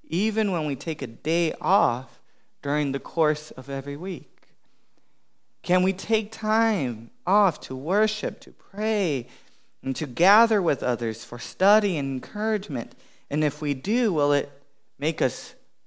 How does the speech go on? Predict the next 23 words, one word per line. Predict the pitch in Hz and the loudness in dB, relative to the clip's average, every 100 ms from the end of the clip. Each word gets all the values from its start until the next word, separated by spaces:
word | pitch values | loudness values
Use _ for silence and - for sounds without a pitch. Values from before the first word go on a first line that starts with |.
| - | -18
more | 123 127 156 220 262 277 | -4 2 4 8 10 10
or | 226 | 8
less | 165 180 190 | 6 6 4
productive? | - 135 113 98 107 120 | 0 -2 -2 -2 -6 -6
If | 123 | 0
we | 180 | 4
are | 196 | 4
going | 208 220 | 4 2
to | 214 | 0
follow | - - 190 220 240 | -6 4 8 8 8
this | 214 208 | 6 2
cycle, | - 208 208 202 147 - - - - - | 2 4 4 4 0 0 -12 -20 -20 -2
are | 139 | 0
we | 147 | 2
going | 160 160 139 | 2 2 -2
to | 120 | -4
be | 135 | -2
more | 127 131 185 247 277 | -2 2 4 4 2
productive | 277 254 269 262 262 269 262 - | 0 2 2 2 0 0 -2 -6
or | 190 202 | -4 -4
less | 202 240 240 | 2 2 2
productive? | - 120 107 90 92 - 95 | -4 -12 -10 -12 -12 -14 4
I | 135 247 269 | 6 8 6